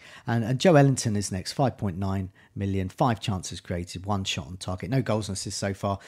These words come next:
but minutes per baseline bonus, one every seven point seven. So he could be a good asset there, um, for bonus, but minutes per expected goal involvement, every four hundred and eighty-three point one minutes, which isn't great.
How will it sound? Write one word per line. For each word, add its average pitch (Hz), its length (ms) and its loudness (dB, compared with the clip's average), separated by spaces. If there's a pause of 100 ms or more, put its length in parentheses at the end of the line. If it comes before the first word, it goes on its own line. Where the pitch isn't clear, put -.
(120)
but 117 100 0
minutes 120 200 0
per 110 180 0
baseline 101 420 -6
bonus, 95 520 -6
one 92 160 -8
every 92 180 -12
seven 95 320 -10
point 87 260 -14
seven. 95 320 -4 (320)
So 117 200 0 (340)
he 165 120 6
could 151 260 4
be 135 220 6
a 143 100 -2
good 127 260 0
asset - 440 -2
there, 92 320 -4 (180)
um, 92 600 -4
for 95 220 -6 (100)
bonus, 104 500 -2
but - 380 -4
minutes 117 220 -2
per 110 140 -2
expected - 420 -8
goal 95 160 -4
involvement, 90 480 -6 (540)
every 107 600 -2
four 117 380 -2
hundred 107 580 -4 (120)
and 104 260 -6 (100)
eighty-three 107 680 -8
point 101 320 -6
one 104 300 -2
minutes, 101 360 -4
which 135 180 0
isn't 131 240 2
great. 104 300 2